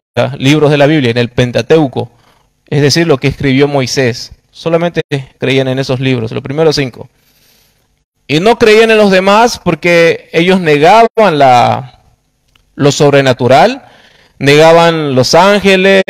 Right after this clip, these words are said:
la existencia de ángeles, negaban el infierno, negaban el cielo, negaban la resurrección, negaban los milagros, negaban todo eso, ¿sí? Entonces, ellos se le acercan a Jesús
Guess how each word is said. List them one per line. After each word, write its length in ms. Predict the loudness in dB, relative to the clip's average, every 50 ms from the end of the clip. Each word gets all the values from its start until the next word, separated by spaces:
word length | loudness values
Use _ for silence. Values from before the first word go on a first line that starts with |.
| 0 0 0 -2 -4 -8 -6
la 80 | -6 -6
existencia 420 | -6 -6 -4 -2 -2 -2 0 0
de 100 | 2 4
ángeles, 460 | 4 4 2 0 0 0 0 0 0 0
negaban 340 | 2 2 4 4 4 2
el 80 | 2 0
infierno, 580 | -2 -4 -4 -2 2 2 2 2 0 -2 -4 -2
negaban 460 | 0 2 2 4 4 4 2 0 -2 -4
el 140 | -6 -8
cielo, 520 | -6 -4 -2 0 2 2 2 2 0 0 0
negaban 400 | 0 0 2 2 4 4 2 2
la 80 | 0
resurrección, 920 | -2 -2 -4 -6 -6 -8 -8 -8 -6 -2 0 2 2 2 0 -2 -4 -8 -14 _ _ _ _ _ _ _ _ _ -6
negaban 880 | -2 0 2 4 4 4 4 4 2 0 _ _ 2 2 2 2 2 2
los 140 | 0 -2 0
milagros, 840 | 0 0 2 2 4 4 4 4 4 2 2 0 0 -2 -6 -14 -8
negaban 560 | -4 0 2 4 4 4 4 2 0 -4 -2 0
todo 320 | 2 4 4 4 4 4
eso, 340 | 2 0 -2 -4 -6 -8 -8 -12 -18 -20 -20 _ _ _ _ _ _ _ _ _ _
¿sí? 320 | -10 -8 -8 -6 -8 -10 _ _ _ _ _ _ _ _
Entonces, 520 | -18 -8 -6 -4 -4 -2 -2 -4 -4 -6 -14 _ _ _ _ _ _ _ _ _ -6
ellos 180 | -4 -2 -2
se 100 | -2 0
le 60 | 0 0
acercan 460 | 0 0 -2 -2 -2 -2 -2 -2 -2
a 60 | -2
Jesús 640 | -4 -4 -6 -4 -6 -6 -6 -6 -10 -14 -18 -20 _